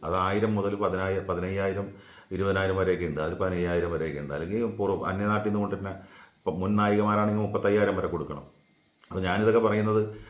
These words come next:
ആർട്ടിസ്റ്റുകളുടെ പേയ്മെന്റ് അത് തന്നെ ഒരു അമ്പതിനായിരം രൂപയുടെ അടുത്ത് മിക്കവാറും ചിലപ്പോൾ വരും. അപ്പോൾ ഈ, ഈ പറഞ്ഞ എമൗണ്ടിൽ പിന്നെ ആ ഷൂട്ട് ചെയ്യുന്ന വീടിൻ്റെ വാടക, പിന്നെ ഡയറക്ടറുടെ കാശ്,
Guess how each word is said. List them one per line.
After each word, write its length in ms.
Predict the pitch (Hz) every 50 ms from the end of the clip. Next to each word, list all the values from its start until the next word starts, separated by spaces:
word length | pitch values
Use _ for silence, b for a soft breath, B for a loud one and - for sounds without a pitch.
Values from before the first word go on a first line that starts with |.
| B B -
ആർട്ടിസ്റ്റുകളുടെ 540 | 85 87 95 - 107 101 - 101 104 101 104
പേയ്മെന്റ് 380 | 101 98 92 90 90 85 80
അത് 320 | 87 - - 87 87 98 101
തന്നെ 140 | 101 98 98
ഒരു 80 | 101
അമ്പതിനായിരം 500 | 98 95 92 90 95 92 90 90 90 92
രൂപയുടെ 200 | 92 90 90 90
അടുത്ത് 180 | 90 85 76 87
മിക്കവാറും 360 | 85 80 85 90 85 85 82
ചിലപ്പോൾ 240 | 82 76 73 78 78 73
വരും. 200 | 67 71 - - - - -
അപ്പോൾ 120 | 71 - 90
ഈ, 60 | 90 92 85 - 92
ഈ 80 | 90
പറഞ്ഞ 220 | 98 95 87 87 87 85 80 80 82 80 -
എമൗണ്ടിൽ 340 | 73 78 78 73 73 65 - B B B B B B B -
പിന്നെ 180 | 92 90 92
ആ 460 | 90 87 - 85 87 92 95 98 - - -
ഷൂട്ട് 200 | 101 92 92 107
ചെയ്യുന്ന 200 | 104 101 101 98
വീടിൻ്റെ 360 | 92 90 90 87 90 90 90
വാടക, 320 | 87 82 76 71 73 73 71 - - - -
പിന്നെ 200 | 90 82 85 82
ഡയറക്ടറുടെ 580 | 80 85 82 85 87 - - 92 92 90 95
കാശ്, 280 | 90 87 78 69 76